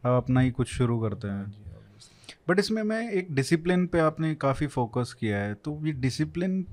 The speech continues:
Speaker 1: सब बोलते हैं कि यानी, और कुछ लोग जो है, जैसे आप जैसे लोग हैं जो होते हैं वो हो जाते हैं,
Speaker 2: हाँ।
Speaker 1: <laughs> लेकिन लोग पूछते हैं, "यार कैसे हो सकते हैं डिसिप्लिन?"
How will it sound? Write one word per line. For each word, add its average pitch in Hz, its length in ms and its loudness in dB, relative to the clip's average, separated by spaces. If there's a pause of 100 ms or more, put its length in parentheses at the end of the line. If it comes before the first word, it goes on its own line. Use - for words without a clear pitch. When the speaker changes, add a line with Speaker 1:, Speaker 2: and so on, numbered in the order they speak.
(160)
Speaker 1:
सब 156 160 0
बोलते 127 440 0
हैं 135 160 4
कि 131 200 -4
यानी, 131 200 0
और 127 300 4
कुछ 156 280 -2
लोग 165 220 2
जो 156 160 4
है, 139 80 2
जैसे 135 180 0
आप 131 200 2
जैसे 139 200 0
लोग 135 220 0
हैं 139 100 0
जो 135 140 2
होते 120 280 0
हैं 143 80 0
वो 147 260 -2
हो 131 160 0
जाते 110 280 0
हैं, 113 300 -8
Speaker 2:
हाँ। - 180 -14
Speaker 1:
<laughs> 127 80 4
लेकिन 185 260 6
लोग 180 360 6
पूछते 160 280 0
हैं, 170 80 4
"यार 170 60 -4 (100)
कैसे 131 280 0
हो 110 220 0
सकते 120 320 -2
हैं 117 160 -6
डिसिप्लिन?" 113 440 -8